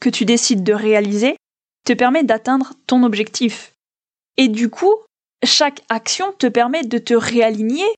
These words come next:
si, pour atteindre ton objectif, tu avais choisi un chemin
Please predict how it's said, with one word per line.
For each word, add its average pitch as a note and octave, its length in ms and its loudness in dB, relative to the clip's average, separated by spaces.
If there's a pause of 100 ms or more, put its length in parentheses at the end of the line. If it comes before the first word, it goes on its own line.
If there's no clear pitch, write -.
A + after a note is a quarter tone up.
(180)
si, - 540 0 (240)
pour C#4 180 2
atteindre C4 320 0
ton B3 160 0
objectif, A3 880 -2 (220)
tu B3+ 180 2
avais A#3+ 220 0
choisi A#3+ 560 0
un A#3 120 2
chemin A#3 480 0